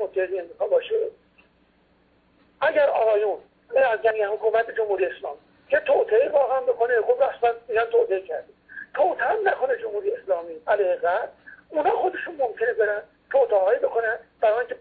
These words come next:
بکوبن تو سر جمهوری اسلامی. شما ببینید در مورد عراق، این عراق، جنگ کویت تصرف کرد، به ایران حمله کرد، اما اقسام جنایات این حکومت صدام حسین انجام داد. خب با غرب درگیر کرد خودشون،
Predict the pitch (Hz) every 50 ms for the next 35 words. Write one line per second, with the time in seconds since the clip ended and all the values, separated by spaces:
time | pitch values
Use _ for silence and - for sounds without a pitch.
0 | _ _ 370 453 - - - 349 311 - - - - - 233 240 - - - 440
1 | 415 - - - - - - 539 539 - - - 494 453 392 381 392 - 571 571
2 | 554 - - - - - - - - - - - - _ _ _ _ _ _ _
3 | _ - 311 330 - - - 240 220 233 - 269 190 143 - - - _ _ _
4 | _ _ _ _ _ _ _ _ _ _ - 294 - 359 - - - _ _ _
5 | _ _ - 262 285 - - - - - 240 214 - 208 190 - - - - -
6 | - - - _ _ _ _ _ _ - - - 403 381 339 277 - - - 196
7 | 208 196 180 175 170 156 - - - - - _ _ _ - 339 359 359 339 359
8 | 339 320 370 370 359 - - - 240 - - - 508 605 587 523 - _ - -
9 | - - 508 - - 233 247 247 453 - - - 226 202 - _ _ _ _ -
10 | - - 226 220 226 208 208 - - 226 - - 214 220 247 - - 214 214 226
11 | 233 202 185 - 190 196 202 190 185 185 - - - _ - - - - - -
12 | 349 359 359 - - _ _ _ _ _ _ _ _ - - - - - 277 311
13 | 330 320 - - 277 262 247 240 233 - - - - - 202 185 165 - - 165
14 | 160 - - - - -